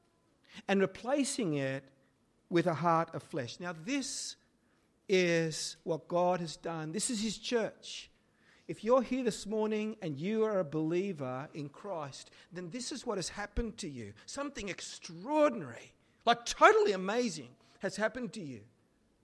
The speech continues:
You might even, even know what's happened to you. But what God is saying has happened to you is that God's taken, reached down through Christ and through his word and taken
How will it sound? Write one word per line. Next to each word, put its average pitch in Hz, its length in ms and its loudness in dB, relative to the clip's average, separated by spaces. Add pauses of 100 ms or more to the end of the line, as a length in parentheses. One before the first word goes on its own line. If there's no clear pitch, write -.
(280)
You 202 120 2
might 311 180 8
even, 233 260 4
even 180 260 0
know 247 260 2
what's 359 200 4
happened 135 340 -8
to 117 100 -12
you. 101 140 -16 (720)
But 190 120 -2
what 175 200 -2
God 240 340 2
is 233 60 -10
saying 202 300 -8
has 170 160 -10
happened 226 360 -10
to 151 100 -12
you 113 360 -12 (760)
is 156 500 0 (300)
that 165 360 -6
God's 170 340 -6
taken, 226 580 -4 (580)
reached 170 480 2
down 139 440 -4
through 190 260 0
Christ 185 800 -6 (1000)
and 147 140 -6
through 202 200 0
his 226 200 -6
word 165 520 -4 (280)
and 165 120 -8
taken 190 340 6